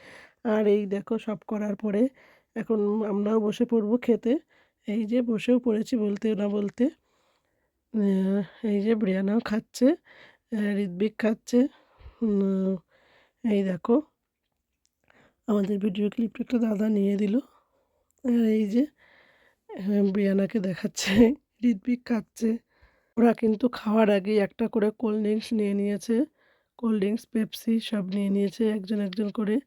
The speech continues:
খেয়া-, খাবে কি তারা একটা করে কোল্ড ড্রিঙ্কস নিয়ে নিয়েছে। কোল্ড ড্রিঙ্কস নিয়ে তারা কোল্ড ড্রিঙ্কসের উপরই ব্যস্ত। ঋত্বিককে বলছি খেতে,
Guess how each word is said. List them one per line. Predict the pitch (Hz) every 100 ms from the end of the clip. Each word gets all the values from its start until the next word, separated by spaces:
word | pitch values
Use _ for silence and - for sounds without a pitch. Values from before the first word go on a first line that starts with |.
| _ _ _ _
খেয়া-, | - 220 208 208 202 202
খাবে | - 226 196 226
কি | - 226
তারা | 233 226
একটা | 214 - 226
করে | 220 220
কোল্ড | - 220 214
ড্রিঙ্কস | 208 220 -
নিয়ে | 226 202
নিয়েছে। | 202 202 - 233 262 - - - _
কোল্ড | - 214
ড্রিঙ্কস | 214 214 -
নিয়ে | 220
তারা | 240 226
কোল্ড | 226 214
ড্রিঙ্কসের | 202 202 233 214
উপরই | 202 240
ব্যস্ত। | 208 202 165 - 226 247 _ _ -
ঋত্বিককে | 220 196 202 - 233
বলছি | 214 208 269
খেতে, | - 214 233 262